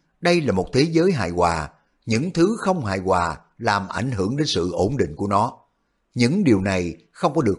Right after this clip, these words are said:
phơi bày trước mắt của mọi người. Họ đi xem xét một vòng hồ sen nhưng mà không phát hiện gì được nữa. Dương Tử Mi ngồi trên một tảng đá lớn, Gia Cát Nguyệt và Tuyết Hồ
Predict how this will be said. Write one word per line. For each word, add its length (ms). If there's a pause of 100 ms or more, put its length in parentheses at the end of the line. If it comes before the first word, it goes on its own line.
phơi 180
bày 320 (100)
trước 200
mắt 180
của 80
mọi 180
người. 260 (880)
Họ 240
đi 280
xem 280
xét 320
một 240
vòng 200
hồ 200
sen 360 (280)
nhưng 180
mà 60
không 260
phát 220
hiện 220
gì 140
được 160
nữa. 260 (760)
Dương 320
Tử 120
Mi 260 (320)
ngồi 300
trên 120
một 160
tảng 220
đá 120
lớn, 380 (320)
Gia 240
Cát 320
Nguyệt 240
và 80
Tuyết 180
Hồ 360